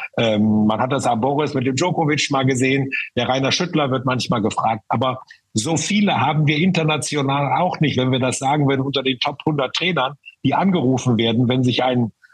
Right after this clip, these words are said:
egal wer, neu orientieren will. Und auch hier müssen wir in der Trainerausbildung und auch Ansprache,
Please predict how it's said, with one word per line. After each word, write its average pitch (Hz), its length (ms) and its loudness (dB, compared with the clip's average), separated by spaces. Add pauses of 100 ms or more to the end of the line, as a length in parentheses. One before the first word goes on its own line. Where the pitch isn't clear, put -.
(880)
egal 151 420 0
wer, 165 340 0
neu 143 320 -2
orientieren 139 680 0
will. 110 220 0 (400)
Und 147 180 -2
auch 131 220 -2
hier 190 320 2
müssen 165 480 2
wir 170 460 0
in 131 80 0
der 120 200 0
Trainerausbildung 135 1400 0 (220)
und 131 180 0
auch 127 140 0
Ansprache, 123 840 -2